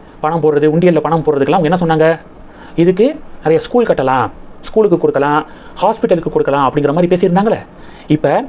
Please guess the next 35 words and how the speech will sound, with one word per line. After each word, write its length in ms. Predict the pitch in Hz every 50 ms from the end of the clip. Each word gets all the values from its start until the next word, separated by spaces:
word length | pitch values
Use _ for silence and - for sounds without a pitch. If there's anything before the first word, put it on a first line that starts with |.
| -
அதே 360 | - 113 117 127 147 170 185 196
தான் 120 | 233 220
சூர்யா 300 | - 190 196 208 196 196
ஜோதிகாவை 360 | 165 165 170 175 170 160 139
பார்த்து 220 | 120 127 123 - -
கமெண்ட் 320 | 151 147 175 175 156 -
செக்ஷன்ல 200 | - 143 156 180
நிறைய 220 | 147 131 135 147
பேர் 120 | 143 160 -
கேட்கறாங்க, 380 | 143 135 147 131 123 107 92 - - - - - - - - -
"இப்படி 260 | - - - 185 185
வெக்கேஷன் 380 | 151 156 202 196 185 196 170 170
போனதுக்கு, 400 | 156 147 139 139 - 165 170 175
ட்ரிப்பு 200 | - 175 180 233 180
போனதுக்கு 480 | 175 170 160 143 131 - 131 185 269 285 - - - - -
இந்த 180 | 185 180 175
காசை 280 | 156 170 190 196 190 156
வச்சுக்கிட்டு, 440 | 147 - 120 - - 107 - - 151
ஹெலிகாப்டர்ல 380 | 185 185 185 180 180 185 165
எல்லாம் 280 | 160 151 160 190 170 170 - - -
பயணம் 220 | 156 165 185 180
மேற்கொண்டு 280 | 170 180 180 180 180 175
இருக்கீங்க, 360 | 175 175 175 - 185 156 117 - -
அந்த 200 | 135 135 143 185
வீடியோல 160 | 180 185 165
பார்க்க 280 | 156 160 170 180 180 170
முடிஞ்சுச்சு, 400 | 175 185 196 185 - 123 95 - - - - - - -
இந்த 200 | 160 180 202 180
காசை 240 | - 170 170 180
வச்சு 200 | 151 143 - 180
எவ்வளவு 260 | 131 131 170 208 208 -
பேர் 340 | 170 170 175 160 123 113 - - - - -
படிக்கிறதுக்கு 360 | 151 170 175 175 165 156 156
உதவி 200 | 151 151 156 170
செஞ்சிருக்கலாம், 480 | 156 147 127 123 123 117 113 113 104